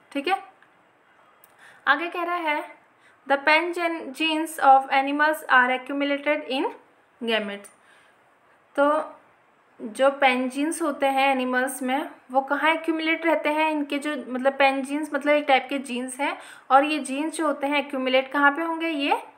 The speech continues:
gametes पे accumulate रहते हैं। ये theory Darwin ने दी थी, ठीक है, Pangenesis की theory कहते हैं इसको। आगे कह रहा है, "Homologous structure have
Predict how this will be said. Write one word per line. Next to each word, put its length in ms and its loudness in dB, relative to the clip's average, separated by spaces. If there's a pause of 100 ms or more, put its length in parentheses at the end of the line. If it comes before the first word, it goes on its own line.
(160)
gametes 420 -2
पे 420 -2 (480)
accumulate 600 2
रहते 280 -6
हैं। 240 -12 (680)
ये 240 -2
theory 240 0
Darwin 400 2
ने 100 -6
दी 160 -8
थी, 320 -14 (180)
ठीक 180 -4
है, 80 2 (1120)
Pangenesis 680 -4
की 140 -10
theory 260 -4
कहते 280 -10
हैं 80 -12
इसको। 260 -18 (1200)
आगे 180 2
कह 160 -6
रहा 160 0
है, 120 -2
"Homologous 600 -2
structure 540 -4
have 240 2